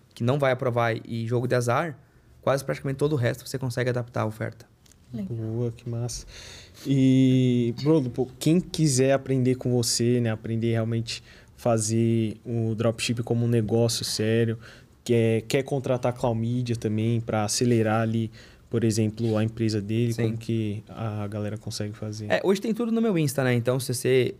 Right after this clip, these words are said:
Speaker 1: entrar lá, mauriciobrolo ponto ecom, dentro da bio ele tem, é, tanto a Clau, quanto o canal do YouTube com conteúdo gratuito, tem o Desafio Tabula, que é o curso. A pessoa consegue achar tudo lá dentro.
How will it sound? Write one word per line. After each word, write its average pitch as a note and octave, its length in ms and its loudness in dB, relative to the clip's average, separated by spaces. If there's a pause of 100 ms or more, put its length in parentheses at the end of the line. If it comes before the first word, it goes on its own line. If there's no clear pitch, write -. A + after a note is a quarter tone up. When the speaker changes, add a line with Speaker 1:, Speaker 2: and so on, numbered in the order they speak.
(100)
Speaker 1:
entrar A#2 240 0
lá, B2 140 2
mauriciobrolo B2 500 -2
ponto B2 240 -2
ecom, C3+ 380 2 (200)
dentro A#2 220 -2
da B2 100 0
bio A#2+ 240 -2
ele C3+ 120 -4
tem, A#2+ 440 -2 (520)
é, G2+ 160 -2
tanto A#2+ 200 0
a A#2+ 60 0
Clau, B2 360 2
quanto B2 220 -2
o A#2+ 60 -2
canal B2 220 2
do B2 60 0
YouTube B2 260 0
com A#2+ 100 -4
conteúdo A#2 320 -2
gratuito, A#2 540 -2
tem A#2+ 180 -2
o B2+ 60 0
Desafio A#2+ 260 -4
Tabula, A#2 460 0
que A#2 80 -4
é - 20 0
o A2 60 0
curso. D3+ 440 -2 (460)
A - 40 -20
pessoa C#3 180 0
consegue D#3 260 0
achar D3+ 200 0
tudo D#3+ 200 -4
lá E3+ 100 4
dentro. A#2 360 0